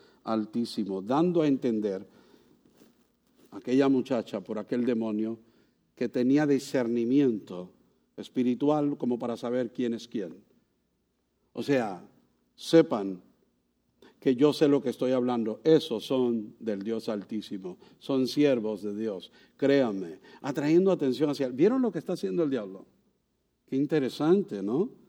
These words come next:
Pero eso es lo que él hace. ¿Y sabes una cosa? A Dios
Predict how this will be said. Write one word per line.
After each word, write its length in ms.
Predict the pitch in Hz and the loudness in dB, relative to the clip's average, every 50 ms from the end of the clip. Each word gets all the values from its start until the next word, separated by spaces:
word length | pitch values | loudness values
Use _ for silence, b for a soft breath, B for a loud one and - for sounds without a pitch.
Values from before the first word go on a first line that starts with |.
| _ _ _ _ _ _ _ _ _ _ | _ _ _ _ _ _ _ _ _ _
Pero 140 | - 143 165 | -2 0 0
eso 120 | 185 208 262 | 2 4 6
es 60 | 254 | 6
lo 140 | 254 254 247 | 6 6 4
que 80 | 156 | 4
él 80 | 160 165 | 4 4
hace. 400 | 196 240 240 - - 113 104 - - _ _ _ _ _ _ _ _ _ _ | 4 2 2 0 -2 -6 -6 -6 -14 _ _ _ _ _ _ _ _ _ _
¿Y 100 | - - | -12 -6
sabes 300 | - 214 226 269 294 262 | -2 0 2 2 4 4
una 180 | 311 294 294 277 | 6 6 6 6
cosa? 380 | - 294 294 240 311 294 294 302 - _ _ _ _ _ _ _ _ _ _ - | 4 2 0 2 0 0 -2 -4 -8 _ _ _ _ _ _ _ _ _ _ -10
A 180 | - - 143 143 | -8 -6 -6 -6
Dios 480 | 123 139 160 202 262 311 285 - - | -4 -2 0 2 2 2 0 -2 -6